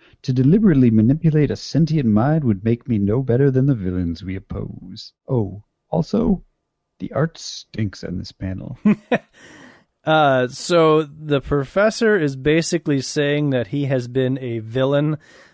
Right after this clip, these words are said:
Speaker 2: since day one, and today he's turning over a new leaf.
Speaker 1: <laughs> Mind wipe.
Speaker 2: Yeah. And you're just gonna forget that I said that.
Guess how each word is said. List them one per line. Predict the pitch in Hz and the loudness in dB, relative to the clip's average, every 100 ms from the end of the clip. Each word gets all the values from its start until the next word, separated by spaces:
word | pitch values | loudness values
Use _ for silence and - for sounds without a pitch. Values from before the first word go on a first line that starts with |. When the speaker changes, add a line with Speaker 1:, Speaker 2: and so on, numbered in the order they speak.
| _ | _
Speaker 2:
since | - 113 - | -10 -8 -4
day | 139 160 | 2 4
one, | 165 160 160 170 | 4 4 2 0
and | 135 127 | -2 -2
today | 131 135 143 | -2 0 0
he's | 127 131 - | 0 -4 -4
turning | 143 135 131 | -4 -2 -2
over | 120 | 0
a | 123 | -2
new | 123 120 | -2 -2
leaf. | 113 113 - - _ _ _ _ _ _ _ | -6 -14 -20 -20 _ _ _ _ _ _ _
Speaker 1:
<laughs> | - - _ _ _ _ _ _ _ _ | -6 -6 _ _ _ _ _ _ _ _
Mind | 156 139 | 0 2
wipe. | 123 120 _ _ - | 2 0 _ _ -4
Speaker 2:
Yeah. | 156 120 - 147 110 _ _ _ _ | -2 -2 -2 -2 -2 _ _ _ _
And | - 233 233 180 | -4 -2 0 0
you're | 131 120 | -2 -4
just | - 202 - | -4 -4 0
gonna | 190 180 | 0 0
forget | - 131 123 143 | -2 -4 -2 -4
that | 143 131 | -2 0
I | 131 | 0
said | 135 - 104 98 101 | -4 -10 -12 -12 -14
that. | 101 104 | -14 -14